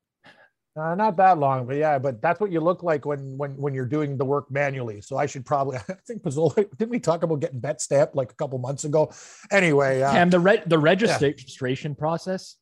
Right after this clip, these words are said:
Speaker 2: takes about fifteen seconds.
Speaker 1: I gotta be honest
Speaker 2: You
Speaker 1: with
Speaker 2: have
Speaker 1: you,
Speaker 2: to
Speaker 1: though.
Speaker 2: put
Speaker 1: When
Speaker 2: in
Speaker 1: I
Speaker 2: an
Speaker 1: go to those
Speaker 2: email and a
Speaker 1: sites, like, for the
Speaker 2: password.
Speaker 1: deliv-, grocery delivery, that's why I don't get to go, 'cause how many lights are here? How many motorcycles are here? Are there mountains in the back? Like, I, when I see that stuff, I absolutely, like, it's just a password, man.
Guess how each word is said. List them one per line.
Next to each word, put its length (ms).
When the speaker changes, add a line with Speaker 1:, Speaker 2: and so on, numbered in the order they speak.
Speaker 2:
takes 280
about 260
fifteen 520
seconds. 460
Speaker 1:
I 80
gotta 180
be 140
honest 260
Speaker 2:
You 60
Speaker 1:
with 60
Speaker 2:
have 80
Speaker 1:
you, 40
Speaker 2:
to 40
Speaker 1:
though. 60
Speaker 2:
put 120
Speaker 1:
When 80
Speaker 2:
in 20
Speaker 1:
I 60
Speaker 2:
an 60
Speaker 1:
go 100
to 20
those 160
Speaker 2:
email 220
and 140
a 40
Speaker 1:
sites, 60
like, 60
for 80
the 140
Speaker 2:
password. 420
Speaker 1:
deliv-, 40
grocery 400
delivery, 260
that's 140
why 80
I 20
don't 140
get 140
to 60
go, 160
'cause 200
how 140
many 220
lights 340
are 80
here? 260
How 100
many 180
motorcycles 720
are 60
here? 200
Are 40
there 120
mountains 400
in 60
the 60
back? 200
Like, 180
I, 200
when 120
I 100
see 220
that 200
stuff, 340
I 200
absolutely, 1000
like, 160
it's 140
just 280
a 60
password, 600
man. 260